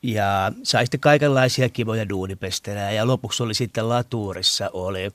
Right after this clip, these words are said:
oli sitten kaksituhatta, niin ravintolapäällikkönä. Ja soitti jossain vaiheessa, että nyt pojat Tampereelle meille, että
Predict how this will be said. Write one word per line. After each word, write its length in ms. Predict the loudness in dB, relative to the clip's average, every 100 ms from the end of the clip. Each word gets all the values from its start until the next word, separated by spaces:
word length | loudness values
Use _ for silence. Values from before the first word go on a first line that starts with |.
| -12 -20 -20 _ -2
oli 280 | 0 2 0
sitten 560 | -2 -4 -6 -6 -4 -2
kaksituhatta, 720 | -2 -2 -8 -8 -10 -8 -6
niin 260 | -4 -4 -4
ravintolapäällikkönä. 920 | -4 -6 -12 -12 -12 -12 -16 -20 -20 -20 _ _ _ _ _ -8
Ja 200 | -4 -2
soitti 400 | 2 2 2 -2
jossain 420 | -4 -4 -4 -4 -2
vaiheessa, 380 | -4 -4 -4
että 140 | -4 -6
nyt 120 | -8 -8
pojat 260 | -6 -6 -8 -10
Tampereelle 560 | -6 -6 -4 -6 -4 -6 -8
meille, 280 | -10 -8 -8
että 160 | -10